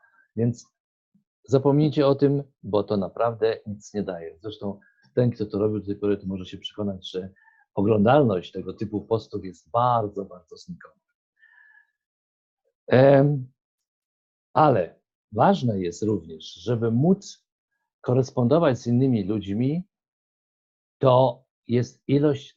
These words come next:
znajomych. Wcześniej uważało się,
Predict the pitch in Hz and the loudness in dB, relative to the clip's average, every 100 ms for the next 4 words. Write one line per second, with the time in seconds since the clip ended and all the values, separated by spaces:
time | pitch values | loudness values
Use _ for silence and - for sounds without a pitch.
0 | - 113 127 135 85 - _ _ _ _ | -12 -6 -2 -2 -4 -10 _ _ _ _
1 | _ _ _ _ - 196 190 139 156 170 | _ _ _ _ -2 2 2 0 -2 -2
2 | 135 123 113 135 135 123 131 131 | -2 0 2 4 4 2 2 0